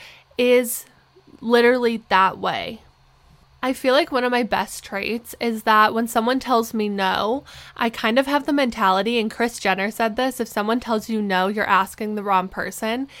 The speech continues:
And I literally have that mentality because I had a meeting with one of the biggest companies in the entire world. And if I could tell you guys who it was, I would, but we're just, we're waiting.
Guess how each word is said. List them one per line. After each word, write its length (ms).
And 140
I 120
literally 640
have 320
that 140
mentality 800
because 680
I 220
had 500
a 80
meeting 400
with 160
one 140
of 60
the 60
biggest 460
companies 720
in 480
the 200
entire 500
world. 480
And 500
if 140
I 100
could 200
tell 180
you 140
guys 320
who 180
it 100
was, 400
I 140
would, 400
but 160
we're 300
just, 380
we're 240
waiting. 460